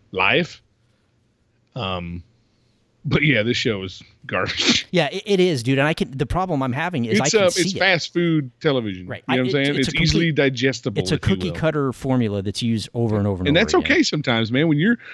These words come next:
Speaker 1: when you wanna sit down with a ham and cheese sandwich and eat it and enjoy it,
Speaker 2: Right.
Speaker 1: sometimes you just wanna do that. Or a peanut butter and jelly. You don't wanna make a fancy meal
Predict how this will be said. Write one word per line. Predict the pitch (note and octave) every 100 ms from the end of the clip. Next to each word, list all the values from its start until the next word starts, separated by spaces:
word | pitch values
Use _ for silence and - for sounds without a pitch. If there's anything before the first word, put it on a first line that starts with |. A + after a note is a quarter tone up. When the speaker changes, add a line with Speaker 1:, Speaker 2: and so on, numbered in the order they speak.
| -
Speaker 1:
when | - D#3+
you |
wanna | C4 A#3+
sit | - G3
down | F#3+ F#3+ G3
with | D3+
a | B2 A#2
ham | C#3 F3+
and | E3+
cheese | F#3 D#3+
sandwich | F3+ F#3+ E3
and | A#2+
eat | D#3+
it | A3 - _ C3+
and | A#2
enjoy | A2 A#2+ D#3+
it, | G#3 C#4 _
Speaker 2:
Right. | A2 -
Speaker 1:
sometimes | C#3+ D3 C#3+
you | D3
just | D3
wanna | E3 D#3+
do | F3
that. | G3 G3 - A#2+ A#2+
Or | A#2
a | G#2+
peanut | D#3+ D#3+
butter | F3+
and | D3+
jelly. | C#3 G3 A#3+ - - _ _
You | C3+
don't | D3
wanna | E3 F3 E3 E3+ D#3+ -
make | D#3+ F#3+ G3+
a |
fancy | D3+ A#2+ G#2
meal | G2+ F2 E2